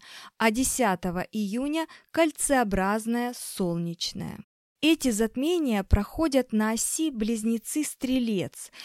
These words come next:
и, возможно, поднимутся темы общения, коммуникаций, переговоров, поездок. Также будут подняты, может быть, вопросы переезда, э, дальних поездок,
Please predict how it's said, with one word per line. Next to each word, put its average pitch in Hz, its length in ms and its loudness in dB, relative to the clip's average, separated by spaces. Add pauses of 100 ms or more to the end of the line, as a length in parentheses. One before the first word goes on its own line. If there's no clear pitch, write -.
(240)
и, 240 300 0 (160)
возможно, 220 800 2
поднимутся 214 720 0
темы 202 600 0 (260)
общения, 202 920 2
коммуникаций, 220 1200 0
переговоров, 233 1160 2
поездок. 214 1000 0 (200)
Также 262 360 2
будут 254 360 0
подняты, 226 600 4
может 233 340 0
быть, 220 220 -2
вопросы 233 640 2
переезда, 196 1080 0 (300)
э, 180 160 -2
дальних 214 640 2
поездок, 185 800 -2